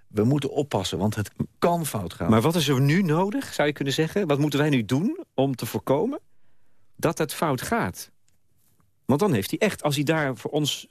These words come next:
Speaker 2: voor mij nu een boodschap heeft... van wat ik moet doen, dan is de kracht van dat boek... meer dan duizend pagina's, onverminderd groot.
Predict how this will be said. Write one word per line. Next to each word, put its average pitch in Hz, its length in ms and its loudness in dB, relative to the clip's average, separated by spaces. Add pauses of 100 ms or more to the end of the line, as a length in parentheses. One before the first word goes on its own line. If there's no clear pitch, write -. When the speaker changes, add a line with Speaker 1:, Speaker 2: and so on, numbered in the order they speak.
Speaker 2:
voor - 160 -2
mij 147 280 2
nu 104 220 2
een 101 80 0
boodschap 143 440 -2
heeft... - 340 -10
van - 140 0
wat 104 100 2
ik - 140 0
moet 127 160 0
doen, 87 200 -4 (920)
dan 151 260 0 (260)
is 110 180 0
de - 80 -12
kracht - 300 -2
van 107 100 -2
dat 95 140 2
boek... - 360 -4 (420)
meer 104 240 4
dan 95 100 -2
duizend 92 300 0
pagina's, 95 600 -4 (140)
onverminderd 101 560 2
groot. 87 400 -2